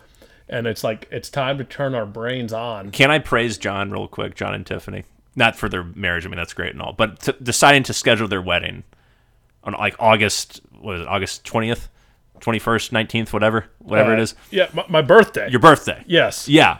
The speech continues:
Speaker 2: Um,
Speaker 1: My birthday is getting overshadowed
Speaker 2: It
Speaker 1: by
Speaker 2: is.
Speaker 1: the wedding.
Speaker 2: Well, you know what? That, that's okay. But you're gonna enjoy yourself. You're gonna have a good birthday. But I think the, the big thing is, is that they didn't do it during, like, a big, like, you know, during football season or during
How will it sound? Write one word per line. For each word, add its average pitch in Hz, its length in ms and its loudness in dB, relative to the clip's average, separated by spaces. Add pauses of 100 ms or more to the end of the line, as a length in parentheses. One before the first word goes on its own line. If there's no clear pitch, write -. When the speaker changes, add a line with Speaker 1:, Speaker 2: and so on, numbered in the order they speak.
Speaker 2:
Um, 113 540 4
Speaker 1:
My 135 160 2
birthday 180 400 4
is - 140 2
getting 156 260 2
overshadowed 135 640 2
Speaker 2:
It 175 120 6
Speaker 1:
by 220 40 10
Speaker 2:
is. 156 140 8
Speaker 1:
the 117 40 0
wedding. 101 300 0
Speaker 2:
Well, 165 200 8
you 147 100 2
know 135 160 2
what? 120 260 -2
That, 143 160 -2
that's 151 200 2
okay. 110 280 -4 (300)
But 190 100 6
you're 220 100 4
gonna 262 120 8
enjoy 190 240 8
yourself. 101 360 4
You're 147 100 -4
gonna 139 100 4
have 120 100 2
a - 20 -8
good 110 160 -4
birthday. 95 440 -6 (420)
But 135 300 6
I 151 80 6
think 175 160 4
the, - 140 4
the 143 160 -2
big 185 200 10
thing 170 220 2
is, 131 160 2
is 113 120 -6
that 120 120 -4
they 120 80 -2
didn't 127 320 -4
do 120 140 2
it 104 80 -4
during, 107 240 -4
like, 101 100 -6
a 80 60 -10
big, 101 460 -2
like, - 220 -10
you 107 120 -14
know, 87 80 -8
during 90 200 -8
football 120 380 0
season 92 640 -6 (640)
or 92 180 -4
during 87 480 -8